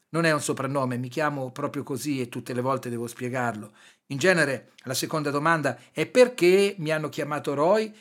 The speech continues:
E la risposta è sempre la stessa. Mio padre è americano, lavora nell'esercito e vive in Italia da molti anni.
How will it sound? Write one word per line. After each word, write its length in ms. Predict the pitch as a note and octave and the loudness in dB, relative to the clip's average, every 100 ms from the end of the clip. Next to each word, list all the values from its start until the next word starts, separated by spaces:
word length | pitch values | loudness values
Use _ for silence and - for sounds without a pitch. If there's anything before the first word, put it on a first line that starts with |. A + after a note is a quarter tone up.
| _ | _
E 100 | - | 0
la 100 | F#3+ | 2
risposta 680 | F#3+ - D#3 D3+ - E3 B2+ | 2 -2 -6 -6 -6 -8 -8
è 80 | D3+ | -8
sempre 380 | - D#3 C#3+ D3 | -4 -4 -4 -4
la 80 | |
stessa. 520 | C#3 - B2 A#2 - B2+ - - | -4 -4 -6 -6 -10 -14 -18 -2
Mio 160 | E3 | 2
padre 260 | F3+ G3+ G3 | 4 6 4
è 20 | |
americano, 680 | D#3+ D#3 D#3 D#3 B2+ A#2 A2 | 4 0 2 2 2 -2 -8
lavora 320 | C#3+ C#3 C#3 | -6 -4 -4
nell'esercito 680 | C3 C3 D#3+ F#3 - D3+ D3+ | -4 -4 0 0 0 -6 -6
e 60 | |
vive 180 | C3 C3+ | -6 -6
in 80 | C3 | -6
Italia 380 | B2 C3+ B2+ A#2 | -4 -2 -2 -4
da 80 | |
molti 340 | A#2 A#2 G#2 B2+ | -4 -6 -4 -4
anni. 400 | A#2 G#2+ G#2+ | -2 -4 -10